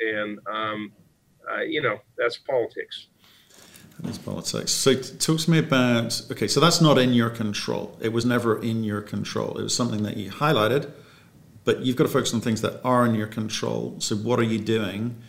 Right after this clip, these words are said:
Speaker 2: that you can manage?
Speaker 1: Well, look, look at a lot of the work we've done, um,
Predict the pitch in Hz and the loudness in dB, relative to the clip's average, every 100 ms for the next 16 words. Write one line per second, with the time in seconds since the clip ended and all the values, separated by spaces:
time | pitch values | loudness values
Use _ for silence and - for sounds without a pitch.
0 | - - - 110 107 113 113 110 104 98 | -20 -12 -6 -4 -4 -2 0 0 0 -2
1 | - - _ _ 104 104 95 95 87 82 | -10 -20 _ _ -2 0 0 -2 -4 -6
2 | - - _ - 262 254 233 240 233 226 | -8 -12 _ 2 4 4 4 4 6 6
3 | 220 202 185 220 277 208 175 190 185 143 | 4 6 6 8 8 8 8 8 6 4
4 | 127 135 139 170 170 - 127 127 127 123 | 2 4 6 6 4 0 2 4 2 0
5 | 123 | -8